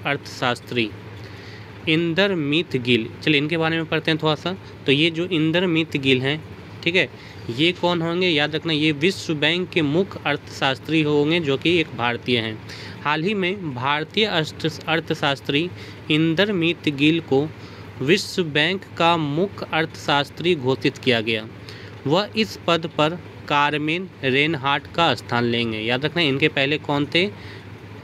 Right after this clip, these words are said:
कारमेन रेनहार्ट थे, ठीक है। इंदरमीत गिल की नियुक्ति एक सितंबर को होगी।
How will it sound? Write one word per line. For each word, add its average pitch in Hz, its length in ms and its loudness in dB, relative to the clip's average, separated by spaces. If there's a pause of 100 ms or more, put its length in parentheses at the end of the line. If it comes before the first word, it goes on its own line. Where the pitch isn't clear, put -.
(140)
कारमेन 147 640 0 (160)
रेनहार्ट 131 560 2 (140)
थे, 110 80 -4
ठीक 175 240 -2
है। 226 100 0 (680)
इंदरमीत 196 600 2
गिल 175 260 6
की 190 140 2
नियुक्ति 175 600 4 (240)
एक 175 220 4
सितंबर 160 520 2
को 165 160 2
होगी। 165 360 2